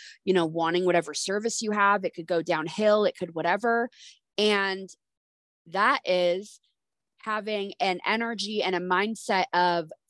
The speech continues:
fear-based as opposed to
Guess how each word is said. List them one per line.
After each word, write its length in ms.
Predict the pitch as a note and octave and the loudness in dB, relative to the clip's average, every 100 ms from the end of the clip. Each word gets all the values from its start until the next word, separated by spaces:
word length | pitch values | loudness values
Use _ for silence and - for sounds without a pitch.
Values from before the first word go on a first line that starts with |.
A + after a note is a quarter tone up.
| - - | -18 -6
fear-based 840 | F3+ G3 G3+ A#3+ C#4 D4 - - _ _ _ _ _ _ _ G3+ | -4 -2 0 0 0 -4 -12 -16 _ _ _ _ _ _ _ 2
as 200 | G#3+ F#3+ | 2 2
opposed 800 | - - G#3+ G#3+ G3+ - - - | -2 2 2 2 -2 -6 -10 0
to 560 | G#3+ F#3+ F#3+ F#3+ F#3 | 2 2 2 2 0